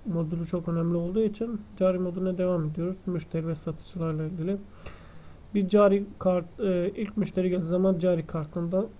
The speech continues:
ne yapıyorduk? Kaydediyorduk. Buradan kaydediyorduk, değil mi? Ee, cari harekette ise ne yapıyorduk? Fiyat falan bilgileri buradan, e, genellikle fiyat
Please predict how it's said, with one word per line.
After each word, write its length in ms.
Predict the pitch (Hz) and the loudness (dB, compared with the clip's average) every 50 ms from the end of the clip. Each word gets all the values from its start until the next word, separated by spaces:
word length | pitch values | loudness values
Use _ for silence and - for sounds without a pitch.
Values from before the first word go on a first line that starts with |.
| - - - - - - - 226 214 | -18 -18 -18 -18 -18 -14 -8 -2 0
ne 120 | 196 196 | 2 4
yapıyorduk? 500 | 190 180 175 - 170 170 165 170 196 196 202 - - | 4 2 2 0 -2 -2 0 0 -2 -2 -4 -8 -4
Kaydediyorduk. 720 | - 185 190 190 196 202 196 208 208 202 196 190 214 220 208 - - - - | 0 2 2 4 2 2 2 4 4 4 4 2 0 -2 -2 -6 -12 -10 -8
Buradan 260 | 196 165 175 175 170 | -4 -4 -2 -2 -2
kaydediyorduk, 840 | 170 180 185 180 185 185 180 190 190 190 185 185 190 190 - - - | -2 -2 -2 -2 -2 -2 0 2 2 2 2 2 0 -2 -4 -6 -4
değil 160 | 294 254 208 | 0 0 0
mi? 100 | 165 147 - - - - - - - - - - - - - - - - - - - - - - - - - - - - - - - - - - - - - - - - | 0 0 -4 -8 -14 -18 -18 -18 -20 -20 -20 -20 -20 -20 -20 -20 -18 -18 -18 -18 -18 -18 -16 -16 -14 -14 -12 -14 -14 -14 -16 -18 -18 -18 -18 -18 -18 -18 -18 -16 -10 -4
Ee, 600 | 233 185 180 180 180 180 180 180 180 175 175 175 170 170 - - - - - - - - - - - - - - - - - - - - 202 170 | -2 0 2 2 2 4 2 2 2 0 0 -2 -6 -10 -14 -18 -18 -18 -16 -16 -16 -16 -16 -18 -18 -20 -20 -20 -20 -20 -18 -16 -10 -8 -2 4
cari 280 | 180 214 220 214 196 | 6 8 8 8 8
harekette 800 | 190 180 175 175 180 170 170 - 175 170 - - - - 233 233 | 6 6 4 4 2 2 0 -2 -4 -4 -4 -4 0 4 4 6
ise 360 | 220 202 - - 190 208 214 214 - - - - - - - - | 4 4 4 4 4 4 4 2 -2 -8 -16 -18 -20 -16 -6 0
ne 60 | 220 220 | 2 4
yapıyorduk? 540 | 208 180 151 - 175 170 170 170 208 220 214 - - - | 4 4 2 0 -2 0 0 0 0 -2 -2 -6 -10 -2
Fiyat 300 | - 214 202 202 202 202 | 2 4 4 4 2 0
falan 560 | - - - - 196 180 175 180 190 196 196 - | -4 -8 -2 0 2 4 4 4 4 4 2 0
bilgileri 640 | 190 185 185 180 170 175 175 175 180 208 220 214 202 | 0 2 2 2 0 0 2 2 2 2 2 0 0
buradan, 340 | 196 190 190 190 180 175 180 - - 233 | 2 4 4 4 4 2 -2 -6 -6 -4
e, 140 | 208 185 170 | -2 -2 2
genellikle 380 | 165 190 185 180 175 175 190 | 2 2 2 2 2 -2 -4
fiyat 300 | 175 - 175 190 180 - | -2 2 2 4 4 2